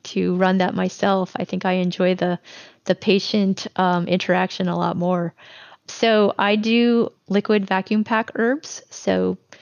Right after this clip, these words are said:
basically, um, Camo puts together raw herb decoctions for me, and they dispense them in vacuum packs that are already dosed, um, so that each vacuum pack, um, represents one dose,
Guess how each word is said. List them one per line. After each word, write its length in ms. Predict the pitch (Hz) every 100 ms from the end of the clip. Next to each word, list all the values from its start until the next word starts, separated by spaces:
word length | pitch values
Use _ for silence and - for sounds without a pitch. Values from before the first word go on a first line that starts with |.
| - - -
basically, 720 | 190 - 214 - 214 202 185
um, 280 | - 185 180
Camo 640 | - 190 190 190 185 185 - _
puts 240 | - 185
together 380 | - 190 185 185
raw 240 | 180 180 -
herb 260 | 185 180
decoctions 640 | 180 - 180 - 190 185 -
for 240 | 190 175
me, 340 | 175 190 202 -
and 220 | 180 175
they 340 | 175 175 180 - - -
dispense 460 | - - - 180 -
them 160 | 190 185
in 120 | 175
vacuum 340 | 180 180 185
packs 300 | 185 185 -
that 160 | - 180
are 120 | 185
already 340 | 175 180 185 190
dosed, 600 | - 170 196 - - - - - - - -
um, 260 | 180 175
so 160 | - 185
that 160 | 180
each 360 | - 196 208 -
vacuum 380 | 175 180 - 185
pack, 460 | - 175 175 - -
um, 240 | 175 180 175
represents 540 | 180 185 180 175 -
one 180 | 185 175
dose, 420 | 170 175 233 -